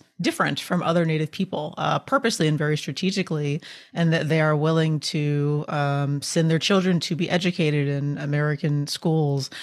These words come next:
um, and that they're interested in intermarriage, uh, with white traders and, um, political figures and in learning from them,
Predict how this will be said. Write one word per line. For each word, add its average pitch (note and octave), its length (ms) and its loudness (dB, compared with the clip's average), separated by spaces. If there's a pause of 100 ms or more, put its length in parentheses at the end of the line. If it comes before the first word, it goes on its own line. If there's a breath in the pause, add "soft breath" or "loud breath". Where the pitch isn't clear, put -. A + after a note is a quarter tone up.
(180 loud breath)
um, D#3 320 2
and D#3 120 2
that D3+ 200 0
they're D3+ 160 2
interested E3 340 0
in C#3+ 80 -4
intermarriage, E3+ 880 4
uh, C#3+ 260 -4
with C3+ 120 -2
white D3+ 260 0
traders D3+ 680 2
and, C#3 320 -2 (300 loud breath)
um, D3+ 240 0
political G3+ 420 2
figures D3 460 0
and D3 100 4
in D#3 160 0
learning G3 300 4
from D3+ 220 -2
them, D3 360 -4